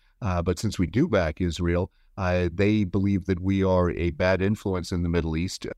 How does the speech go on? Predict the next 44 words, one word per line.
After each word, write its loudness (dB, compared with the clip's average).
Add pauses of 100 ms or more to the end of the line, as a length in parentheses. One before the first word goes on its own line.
(220)
They 0
want -4
to -4
take -2
over 2
as -2
much 0
as 0
they -2
can -2
of -2
their 0
local 0
neighborhood. 2 (340)
Uh, -2 (220)
they 2
want 0
to -2
not 0
only -2 (680)
activate 0
and -4
use 0
their 0
proxies -2
in 0
places -4
like 2
Iraq -2 (120)
and -4
Syria, 0 (320)
uh, 0
but 0
they 4
also 0
want 0
to -4
control 0
those 0
territories. -2
It's -4
kind 0
of 0
l-, -2